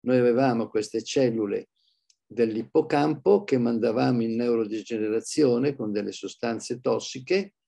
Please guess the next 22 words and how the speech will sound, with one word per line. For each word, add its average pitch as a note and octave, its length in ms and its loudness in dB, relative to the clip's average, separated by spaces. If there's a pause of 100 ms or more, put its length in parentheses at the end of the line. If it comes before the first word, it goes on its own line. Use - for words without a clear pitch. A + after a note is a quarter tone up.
(460)
e A#2+ 120 -2
da, B2 160 -2 (140)
e A#2 120 -4
da A#2 100 -4
una A2+ 180 -4
parte B2 380 0
le A2+ 60 0
mandavamo A2+ 680 -2
in, A2+ 220 -6
in G#2+ 140 -10
degenerazione, C3+ 960 0
dall'altra C3 640 0
gli E3 140 0
davamo B2 360 0
i B2+ 40 2
nostri A2+ 320 -4
fattori. - 460 -10 (480)
Quando G3+ 320 6
gli D#3 120 4
davamo C#3+ 640 2 (360)
i D3 80 -4
nostri D#3+ 340 2